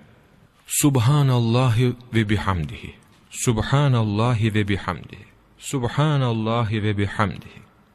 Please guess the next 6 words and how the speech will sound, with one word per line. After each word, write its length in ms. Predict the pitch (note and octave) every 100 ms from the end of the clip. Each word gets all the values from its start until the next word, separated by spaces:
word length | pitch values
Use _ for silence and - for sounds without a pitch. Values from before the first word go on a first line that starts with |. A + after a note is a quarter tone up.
| _ _ _ _ _ _ _ _ _ _ _ -
Bu 200 | E2 -
öyle 360 | D#2 D2 D#2+ C#2
bir 60 |
şey 280 | C#2 - F2
ki, 420 | F2+ C#2+ C2+ C2+ - _ _ _ _ _ _ - - _ -
meleklerin 880 | - D2 F#2 G#2+ G#2 G#2+ A2 F#2 C2+